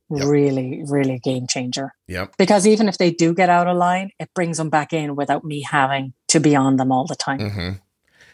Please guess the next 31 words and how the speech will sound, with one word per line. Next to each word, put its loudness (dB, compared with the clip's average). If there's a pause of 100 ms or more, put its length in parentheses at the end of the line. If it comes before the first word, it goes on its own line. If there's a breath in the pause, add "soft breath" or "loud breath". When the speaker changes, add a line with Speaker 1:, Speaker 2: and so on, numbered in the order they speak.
Speaker 1:
Yeah, 2
Arden's, 2
Arden's 2
blood 2
sugar -2
tried 0
to -4
go 0
up -2
today -2 (160)
at, 0
like, -2
seven -2
fifteen, -4
probably 0
when 0
she -2
was -2
waking -2
up. 0 (560 soft breath)
And, 0
Speaker 2:
Mm-hmm. 6 (260)
Speaker 1:
and -4
this -2
thing -2
has -6
been -4 (420)
hammering -2
at -2
her -2 (100)
for -6